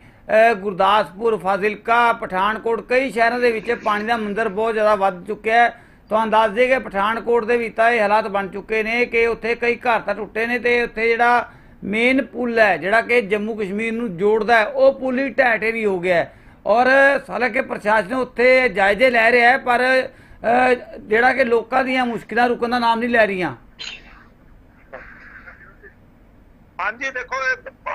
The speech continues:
Speaker 2: ਇਹ ਪ-, ਜਿਹੜਾ ਪਾਣੀ ਹੈ ਸਾਰੇ ਦਰਿਆਵਾਂ ਦੇ ਵਿੱਚ ਖਤਰੇ ਦੇ ਨਿਸ਼ਾਨ ਤੋਂ ਉੱਪਰ ਹੈ। ਫੱਟੇ ਚੱਕੇ ਹੋਏ ਨੇ, ਕਈ ਬੰਨ ਟੁੱਟ ਗਏ, ਕਈ ਬੰਨਾਂ ਦੇ ਹਾਲਾਤ ਨੇ ਜਿਹੜੇ ਕਾਫੀ ਨੇ। ਲੋਕਾਂ ਕੋਲੇ ਬੋਰੀਆਂ ਵੀ ਨਹੀਂ ਹਨ,
Speaker 1: ਜੀ,
Speaker 2: ਨਾ
Speaker 1: ਜੀ।
Speaker 2: ਕੋਈ ਮਿੱਟੀ ਪਾ ਹੈ, ਨਾ ਕੋਈ ਬਾਂਹ ਫੜ,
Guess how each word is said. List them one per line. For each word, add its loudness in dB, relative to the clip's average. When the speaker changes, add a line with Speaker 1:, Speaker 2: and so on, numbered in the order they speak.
Speaker 2:
ਇਹ -2
ਪ-, -12
ਜਿਹੜਾ -6
ਪਾਣੀ -8
ਹੈ 0
ਸਾਰੇ -6
ਦਰਿਆਵਾਂ -6
ਦੇ -10
ਵਿੱਚ -14
ਖਤਰੇ -10
ਦੇ -12
ਨਿਸ਼ਾਨ -8
ਤੋਂ -12
ਉੱਪਰ -12
ਹੈ। -2
ਫੱਟੇ -10
ਚੱਕੇ -12
ਹੋਏ -10
ਨੇ, -4
ਕਈ -10
ਬੰਨ -10
ਟੁੱਟ -16
ਗਏ, -12
ਕਈ -8
ਬੰਨਾਂ -6
ਦੇ -10
ਹਾਲਾਤ -8
ਨੇ -14
ਜਿਹੜੇ -12
ਕਾਫੀ -10
ਨੇ। -6
ਲੋਕਾਂ -10
ਕੋਲੇ -8
ਬੋਰੀਆਂ -10
ਵੀ -14
ਨਹੀਂ -10
ਹਨ, -6
Speaker 1:
ਜੀ, -6
Speaker 2:
ਨਾ -4
Speaker 1:
ਜੀ। -4
Speaker 2:
ਕੋਈ -14
ਮਿੱਟੀ -14
ਪਾ -6
ਹੈ, -2
ਨਾ -6
ਕੋਈ -12
ਬਾਂਹ -8
ਫੜ, -12